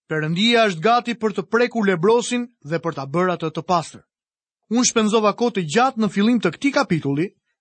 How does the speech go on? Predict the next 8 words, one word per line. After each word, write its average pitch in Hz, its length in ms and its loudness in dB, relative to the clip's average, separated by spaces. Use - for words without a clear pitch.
sepse 160 360 -4
është 147 120 0
shumë 214 220 2
e 190 40 4
rëndësishme 226 500 -2
të 208 160 -2
shikohet 208 440 2
analogjia 165 800 0